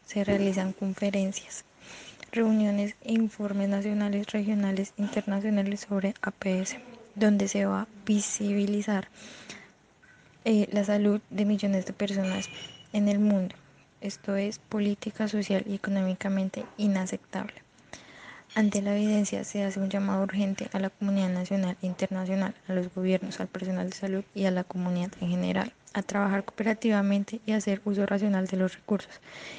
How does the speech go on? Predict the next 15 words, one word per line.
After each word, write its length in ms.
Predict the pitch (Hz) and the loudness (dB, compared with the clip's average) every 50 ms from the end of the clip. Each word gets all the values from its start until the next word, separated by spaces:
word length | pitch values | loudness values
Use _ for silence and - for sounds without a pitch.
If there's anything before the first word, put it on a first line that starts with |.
| - - - - - | -16 -20 -20 0 4
y 80 | 247 240 | 6 8
dirigir 400 | 233 226 226 226 226 226 214 - | 8 8 6 6 4 4 4 2
su 80 | 214 | 2
mayor 300 | 208 208 196 - 196 196 | 0 0 0 0 0 0
esfuerzo 520 | 196 196 190 - 214 202 196 190 202 208 - _ | 0 -2 -2 -2 -2 -2 -2 -2 -4 -6 -4 _
a 80 | - | 0
la 120 | 202 196 190 | 2 2 2
reducción 420 | - 190 190 190 - - 202 190 | 2 0 -2 -2 -2 -2 -2 0
de 100 | 185 185 | 0 0
la 180 | 185 190 196 214 - | 0 -2 -2 -4 -4
desigualdad 680 | - 202 190 - - 190 190 196 190 196 190 190 196 202 - - - - - - - _ _ _ _ _ _ _ _ _ _ _ _ _ | -4 -4 -2 -2 -2 -2 0 0 0 2 2 0 0 -2 -4 -10 -18 -20 -20 -20 -20 _ _ _ _ _ _ _ _ _ _ _ _ _
existente 680 | 226 - - - 214 196 - - 196 185 185 - 185 - | -10 -8 -2 -2 -2 0 2 2 2 2 2 0 -2 0
entre 400 | 190 185 185 - - - 180 - - | -2 -2 -2 0 -2 -2 -2 -2 0
la 120 | 196 190 185 | -2 -2 2
salud 340 | 185 190 185 190 196 214 | 2 2 2 2 0 0